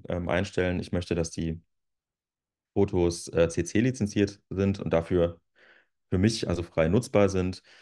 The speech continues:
dann kann ich das einstellen und die, dieser Code, den man bei der C-C-Lizenzierung verwenden kann, der sorgt eben auch dafür, dass eine Google-Bildersuche beispielsweise erkennen kann,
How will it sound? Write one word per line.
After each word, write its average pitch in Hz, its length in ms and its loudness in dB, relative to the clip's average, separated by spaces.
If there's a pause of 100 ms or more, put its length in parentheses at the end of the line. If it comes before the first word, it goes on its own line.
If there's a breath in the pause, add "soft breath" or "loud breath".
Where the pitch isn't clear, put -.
(120)
dann - 80 -8
kann 87 140 -4
ich 85 80 -4
das 85 160 -4
einstellen 98 560 4
und 87 180 -2
die, 87 340 -2 (380 soft breath)
dieser 85 180 0
Code, 110 520 4
den 98 140 2
man 90 140 0
bei 85 100 4
der 85 160 2
C-C-Lizenzierung 98 1200 0 (280)
verwenden 92 420 0
kann, 90 260 -2
der 78 100 2
sorgt 78 300 2
eben 80 180 -2
auch 85 120 -4
dafür, - 280 -2
dass 80 260 0 (360 loud breath)
eine 85 180 2
Google-Bildersuche 95 760 4
beispielsweise 80 640 2
erkennen 85 460 -2
kann, 76 480 -6